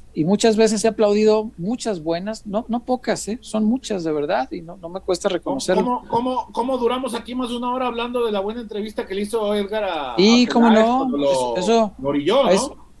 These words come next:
Speaker 1: a eso voy, he aplaudido muchas muy buenas de Edgar y de Omar, muy buenas de verdad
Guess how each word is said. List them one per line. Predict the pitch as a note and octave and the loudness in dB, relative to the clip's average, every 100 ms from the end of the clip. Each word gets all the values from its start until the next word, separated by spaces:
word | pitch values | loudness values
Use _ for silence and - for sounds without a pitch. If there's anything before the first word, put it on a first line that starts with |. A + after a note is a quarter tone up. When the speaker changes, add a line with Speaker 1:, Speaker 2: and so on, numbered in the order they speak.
| - | 0
Speaker 1:
a | F#3 | 0
eso | F#3+ A#3+ | 2 0
voy, | G3+ A#3+ C#4+ | 2 2 -2
he | A3+ | -6
aplaudido | G#3+ B3 B3 A#3 | -4 -4 -2 -4
muchas | G#3 B3 B3+ F#3 | -4 -6 -8 -6
muy | F#3 B3+ | -2 -2
buenas | A#3 F#3+ A#3+ C4 G#3+ | -2 -2 -2 -2 -2
de | E3+ D#3 | -2 -2
Edgar | F#3 G#3 B3 - | -2 -6 -10 -10
y | D#3 | -6
de | D3 | -4
Omar, | C#3 D3+ A3 - | -4 -6 -8 -12
muy | - A#3 C#4+ | -4 -2 2
buenas | G3+ A#3+ C4+ G#3+ | 0 0 -4 -4
de | |
verdad | F3 C#3+ D3 | -2 -2 -4